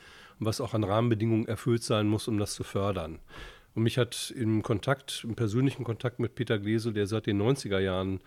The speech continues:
bestanden hat, bis zu seinem Versterben, äh, immer sehr begeistert, dass er nie diesen Gesichtspunkt außer Acht gelassen hat, wie wichtig Menschen sind für ein Unternehmen,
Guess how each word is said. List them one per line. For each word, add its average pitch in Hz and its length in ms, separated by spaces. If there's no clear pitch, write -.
bestanden 117 580
hat, 127 240
bis - 160
zu 120 100
seinem 101 500
Versterben, 117 680
äh, 107 180
immer 113 220
sehr 123 160
begeistert, 110 640
dass 117 120
er 107 600
nie 139 540
diesen 123 280
Gesichtspunkt 113 540
außer 95 280
Acht - 200
gelassen 85 420
hat, 85 160
wie 104 140
wichtig - 300
Menschen 127 360
sind 117 260
für - 160
ein 107 100
Unternehmen, 107 600